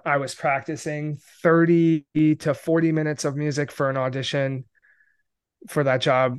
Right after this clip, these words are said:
for, like, six to seven hours a day into the morning, sleeping for a few hours, waking up, doing it all over again, teaching, trying to give my best people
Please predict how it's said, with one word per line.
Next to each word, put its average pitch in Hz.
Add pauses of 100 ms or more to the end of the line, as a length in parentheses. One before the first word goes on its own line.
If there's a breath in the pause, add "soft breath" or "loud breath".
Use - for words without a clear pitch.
for, 123
like, 107 (220)
six -
to 131
seven 131
hours 131
a 127
day 131 (880)
into 151
the 123 (160)
morning, 147 (380)
sleeping 151
for 143
a 135
few 143
hours, 135
waking 135
up, 127
doing 131
it 120
all 131
over 127
again, 123
teaching, 131
trying 127
to 120
give 123 (140)
my 120
best 131
people 127